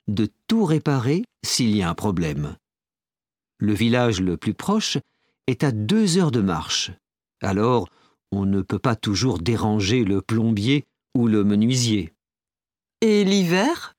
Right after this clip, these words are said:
Speaker 2: que faites-vous ?
Speaker 1: En hiver, il n'y a pas de gardien au refuge. On laisse juste une partie du bâtiment ouverte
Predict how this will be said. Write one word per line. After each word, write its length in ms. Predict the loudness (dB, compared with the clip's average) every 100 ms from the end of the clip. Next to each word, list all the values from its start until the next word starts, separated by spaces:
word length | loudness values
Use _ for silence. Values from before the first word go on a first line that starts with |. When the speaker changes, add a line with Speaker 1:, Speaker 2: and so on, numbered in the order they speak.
| _ -2
Speaker 2:
que 100 | 0
faites-vous ? 480 | 0 0 2 0 0 -6 _ _ _ _ _ _ _ _ _
Speaker 1:
En 140 | 2
hiver, 500 | 2 4 4 4 2 -2 _ _ _ -2
il 220 | 0 2
n'y 120 | 2
a 80 | -2
pas 260 | -2 0 0
de 220 | 0 -2
gardien 560 | 0 -2 -2 0 0 2
au 140 | 0
refuge. 600 | -2 -2 -2 0 -2 -4 -8 _ _ _ _ _ _ _ _ _ _
On 140 | 2
laisse 400 | 4 2 0 -2
juste 420 | 0 0 0 -2 0
une 180 | -2
partie 480 | 0 -2 -2 -2 0
du 140 | 0 0
bâtiment 500 | 0 0 0 2 2
ouverte 540 | 0 0 -2 -4